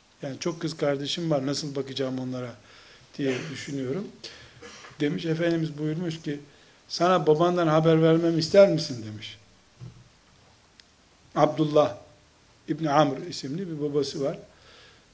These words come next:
"Ne kadar iyi olur ya Resulallah." demiş. Yani dün babasını Uhud'da defnetmiş.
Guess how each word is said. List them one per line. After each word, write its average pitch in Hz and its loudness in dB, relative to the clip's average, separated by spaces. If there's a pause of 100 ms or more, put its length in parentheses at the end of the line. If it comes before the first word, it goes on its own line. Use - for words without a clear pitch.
(420)
"Ne 175 6
kadar 220 4
iyi 233 -2
olur 220 0
ya 185 6
Resulallah." 143 -2
demiş. 110 -10
Yani 131 -4
dün 170 0
babasını 156 4 (640)
Uhud'da 135 0
defnetmiş. 135 -8